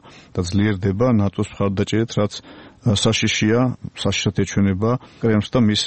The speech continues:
სატელიტებს, ა, თვითგამოცხადებულ სამხედრო ოსეთსა და აფხაზეთს. და მოდი გადავიდეთ ნატო საქართველოს ურთიერთობაზე. ეს ვარშავის სამიტი უკვე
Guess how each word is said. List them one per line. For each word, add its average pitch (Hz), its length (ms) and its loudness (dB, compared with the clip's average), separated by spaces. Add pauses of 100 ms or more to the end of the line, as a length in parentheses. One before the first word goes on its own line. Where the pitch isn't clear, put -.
სატელიტებს, 98 760 -2
ა, 101 160 0 (180)
თვითგამოცხადებულ 95 800 -2
სამხედრო 95 400 -4
ოსეთსა 95 320 -4
და 92 120 0 (480)
აფხაზეთს. 123 500 0
და 147 100 0
მოდი 143 160 2
გადავიდეთ 113 540 0 (100)
ნატო 101 360 2 (160)
საქართველოს 95 600 -2
ურთიერთობაზე. 107 580 -2
ეს 143 180 0
ვარშავის 107 520 0
სამიტი 101 340 0
უკვე 98 240 0